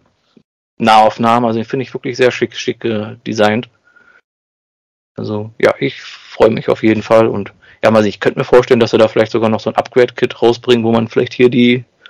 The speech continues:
Lücken noch ein bisschen stopfen kann. Ich sag mal, die Hinterbeine, die ja die Roboterarme sind, sehen ja auch ein bisschen schmächtig aus. Vielleicht kann man da noch so irgendwie ein bisschen größere Füße oder sowas dran machen.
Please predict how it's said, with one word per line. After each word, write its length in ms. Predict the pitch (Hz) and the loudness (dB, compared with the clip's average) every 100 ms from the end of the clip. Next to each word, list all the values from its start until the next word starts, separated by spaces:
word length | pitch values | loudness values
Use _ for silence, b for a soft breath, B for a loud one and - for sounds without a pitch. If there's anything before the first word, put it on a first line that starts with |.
| - | -6
Lücken 280 | 143 160 147 | -4 0 2
noch 140 | 139 | 2
ein 60 | 143 | 4
bisschen 200 | 127 135 | 2 0
stopfen 320 | - 127 - | 0 -2 -2
kann. 300 | 123 127 123 123 B B B B _ | -2 0 0 -4 B B B B _
Ich 60 | - | -6
sag 140 | 110 | -2
mal, 100 | 117 | 0
die 140 | 113 | 0
Hinterbeine, 1040 | 104 139 127 120 117 107 110 123 123 120 110 | 0 2 4 4 4 4 4 4 4 2 -2
die 140 | 113 | -4
ja 120 | 113 110 | -6 -6
die 80 | |
Roboterarme 580 | 110 113 123 123 113 117 | -4 0 2 4 2 2
sind, 180 | 110 120 | 0 -4
sehen 140 | 120 117 | -4 -4
ja 80 | |
auch 80 | 120 | -4
ein 40 | 120 | -6
bisschen 220 | 117 120 | -8 -8
schmächtig 460 | - 120 - 123 117 | -4 -6 -6 -6 -4
aus. 160 | 113 | -4
Vielleicht 240 | - 110 - | -6 -8 -4
kann 140 | 113 | -2
man 120 | 110 | 0
da 80 | 117 | 0
noch 160 | 113 117 | -2 -4
so 60 | |
irgendwie 180 | 127 120 | -6 -4
ein 60 | 113 | -6
bisschen 240 | 120 113 | -4 -4
größere 340 | 120 127 - | 0 2 2
Füße 340 | 120 165 156 135 | -2 -2 4 6
oder 160 | 127 | 6
sowas 240 | 123 123 120 | 4 0 -2
dran 200 | 123 123 | -2 0
machen. 320 | 117 120 120 | 0 -2 -6